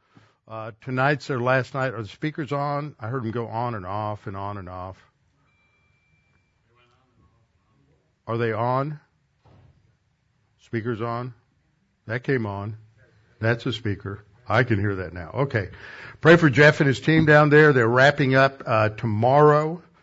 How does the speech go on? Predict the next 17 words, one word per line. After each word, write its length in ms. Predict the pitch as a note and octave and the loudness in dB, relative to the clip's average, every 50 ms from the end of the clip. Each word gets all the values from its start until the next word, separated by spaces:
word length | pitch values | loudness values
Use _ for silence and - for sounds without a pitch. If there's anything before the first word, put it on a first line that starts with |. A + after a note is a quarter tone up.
| _ _ | _ _
Today's 460 | - G#2+ G#2 B2+ B2+ C3 C3 B2+ - | -10 -4 0 2 4 4 2 2 -2
the 60 | B2+ | -8
twentieth, 500 | A2 - - B2 B2+ C3+ C#3 C#3+ C#3+ - | -12 -10 -6 -4 -4 -2 -2 -2 -4 -4
right? 320 | - G#2 A2 C3 C3+ B2 - | -4 -4 -4 -4 -4 -4 -4
Yep, 300 | A2+ A#2+ B2 A2+ G#2 - | -2 -2 0 -2 -2 -4
they're 140 | C3 A2 G#2+ | -6 -4 -2
wrapping 340 | A#2 B2 C3 C3 - B2+ | 0 0 0 -2 -2 -4
up 140 | C3+ C3 - | -6 -6 -6
tomorrow. 500 | - C#3 C#3+ B2+ A#2+ A#2 A2+ A2+ A#2 A#2+ - - _ _ _ - _ _ - - - - - _ - - _ | -8 -6 -4 -4 -4 -4 -4 -6 -6 -8 -10 -16 _ _ _ -20 _ _ -20 -20 -20 -20 -20 _ -20 -20 _
Uh, 260 | - B2 A#2+ A#2+ A#2+ B2 | -2 0 0 0 0 0
also, 640 | B2 B2 C#3 C#3+ C#3+ - D#3+ D3+ C#3+ C#3+ C#3+ C3 B2 - - - - - - _ _ _ _ _ _ | 0 0 0 0 0 0 2 4 4 4 4 2 0 -4 -10 -16 -20 -20 -20 _ _ _ _ _ _
Thursday 460 | D3 D#3+ F3+ F#3+ E3+ - - D3 B2+ | 0 2 2 2 0 0 -2 -2 -2
night, 420 | A#2+ B2 C3+ C#3+ D3 D#3 D#3+ D#3 - | 0 0 2 2 2 2 0 -2 -4
it's 220 | C#3 C3 G#2+ - | -6 -6 -6 -6
gonna 160 | - C#3 B2+ | -6 -6 -4
be 100 | B2 C3+ | -4 -6
cold. 560 | C3 - - F3 G#3 B3 A#3 C#3+ - - - | -8 -6 -6 -6 -4 -2 -2 -4 -6 -8 -14